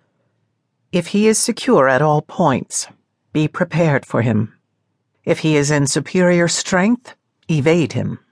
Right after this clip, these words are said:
If your opponent is of choleric temper, seek to irritate him. Pretend to be weak, that he may grow arrogant.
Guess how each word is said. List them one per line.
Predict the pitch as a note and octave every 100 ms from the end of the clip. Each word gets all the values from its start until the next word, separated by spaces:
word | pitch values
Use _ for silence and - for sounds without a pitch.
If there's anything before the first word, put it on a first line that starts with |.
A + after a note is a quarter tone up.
| _ _ _ _ _ _ _ _ _ _ _ -
If | D3 -
your | F3
opponent | G3 G#3+ G#3 F#3+ E3 G3+
is | E3+
of | F3+ E3 -
choleric | A3 G3 C3 A2+ -
temper, | F#3 F3 D3+ - C3+ _ _ _
seek | - - B3+ C4+ -
to | A#3 G#3+
irritate | G#3 E3+ D3 - C#3 B2
him. | - G#2 B2 _ _ _ _ _ _ _ -
Pretend | D#3 D#3+ F3+ F3 -
to | D3+
be | C3+
weak, | A#2 G#3+ E3 - - _ -
that | C3+
he | - F3+
may | D3+ C#3
grow | C#3+ A#2+ -
arrogant. | D#3 D#3 B2 G#2 -